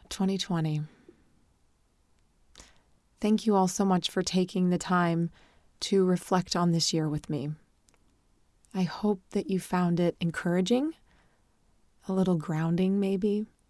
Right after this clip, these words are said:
and that it filled you up with some hope that even in really dark and hard times,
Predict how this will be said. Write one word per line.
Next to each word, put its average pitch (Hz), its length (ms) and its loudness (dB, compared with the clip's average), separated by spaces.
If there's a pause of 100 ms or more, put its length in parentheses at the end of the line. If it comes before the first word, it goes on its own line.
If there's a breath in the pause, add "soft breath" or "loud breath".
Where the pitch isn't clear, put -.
(480)
and 185 100 0
that 185 80 4
it - 100 -2
filled 190 320 4
you 196 140 4
up 190 160 0
with 185 80 0
some 185 260 2
hope 196 300 2 (600)
that 185 140 -2
even 196 300 2
in 190 220 4
really 202 280 4
dark 180 540 2
and 175 180 -2
hard 185 420 2
times, 180 680 0